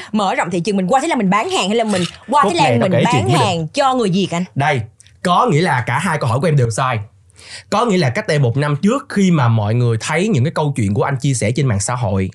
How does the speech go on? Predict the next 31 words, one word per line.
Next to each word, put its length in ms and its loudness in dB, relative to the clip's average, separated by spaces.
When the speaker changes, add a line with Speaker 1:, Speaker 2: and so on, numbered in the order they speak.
Speaker 2:
là 240 -2
về 200 0
cái 160 -2
việc 260 -2
là 220 0
anh 240 0
kinh 280 0
doanh 160 0
hàng 220 -2
Thái, 320 -2
thì 240 0
nếu 360 2
mà 160 0
mọi 200 2
người 220 2
nhìn 280 2
ở 220 -2
một 140 2
cái 120 -4
cách 160 -6
xa 240 -4
hơn, 360 2
nó 140 0
không 220 -2
phải 100 -2
là 60 0
kinh 320 0
doanh 180 0
để 120 0
kiếm 160 2
tiền. 320 -2